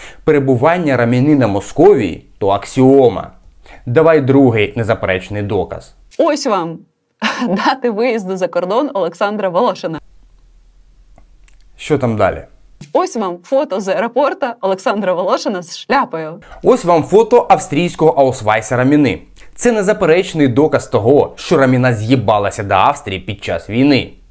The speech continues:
Speaker 1: А фото Волошина з шляпою в аеропорту Вроцлав, або Праги, або Вільнюсу, або будь-якого іншого аеропорту світу – це не доказ того, що Волошин був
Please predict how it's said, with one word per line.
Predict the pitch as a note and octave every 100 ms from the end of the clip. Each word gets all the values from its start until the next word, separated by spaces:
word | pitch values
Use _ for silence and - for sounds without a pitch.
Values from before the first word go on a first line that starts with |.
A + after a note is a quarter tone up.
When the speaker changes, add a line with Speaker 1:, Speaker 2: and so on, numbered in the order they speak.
| - - -
Speaker 1:
А | A3+
фото | C4+ B3+
Волошина | F3 G3 A3+ A3 C#3 B2
з |
шляпою | A#2+ D3+ F#3 G#3 D3+ C3
в | C#3+
аеропорту | E3+ E3+ D#3+ D#3+ E3+
Вроцлав, | C3 C#3+ D#3+ D#3 - A#2+ B3
або | D4 -
Праги, | B2 C3 D#3+ G#2 D3
або | B3 G3
Вільнюсу, | A#2+ F#3+ D3 A#2 G#2+ - B1+ - -
або | B3 B3
будь-якого | C3+ B3 B2 E3+ - F3+ C#3+
іншого | D3+ G#3+ - B2+
аеропорту | A#2+ B2+ D#3+ E3 A#2
світу – | - D#3 G#3+ G#2 - - -
це | -
не | F#3+ E3
доказ | C3 D#3+ D3+ A#2+
того, | - G#2+ D#3+
що | - A#2
Волошин | G2+ G2 G2 A2 G2
був | A2